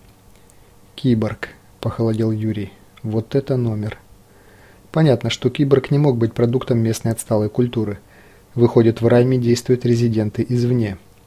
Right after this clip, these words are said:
О коллегах Юрию, скорее всего, сообщили бы. Значит, здесь орудуют хобарты. Давние враги. И получается, что вывод разведки о неосведомлённости Хобарта заведомо ложен,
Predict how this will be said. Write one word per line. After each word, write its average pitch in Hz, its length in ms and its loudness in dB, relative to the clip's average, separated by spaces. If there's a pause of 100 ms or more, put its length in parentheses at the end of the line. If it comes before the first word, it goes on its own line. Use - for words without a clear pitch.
(640)
О 120 100 0
коллегах 156 480 4
Юрию, 147 280 4
скорее 131 320 4
всего, 127 280 0
сообщили 127 560 -2
бы. 95 220 -4 (320)
Значит, 110 420 -2
здесь 110 460 -2
орудуют 113 460 -2
хобарты. 107 580 -6 (540)
Давние 113 440 2
враги. 120 400 0 (540)
И 123 60 -4
получается, 131 600 4
что - 220 0
вывод 120 300 2
разведки 120 460 0
о 113 60 2
неосведомлённости 113 880 -2
Хобарта 131 580 -2
заведомо 113 500 0
ложен, 107 400 -2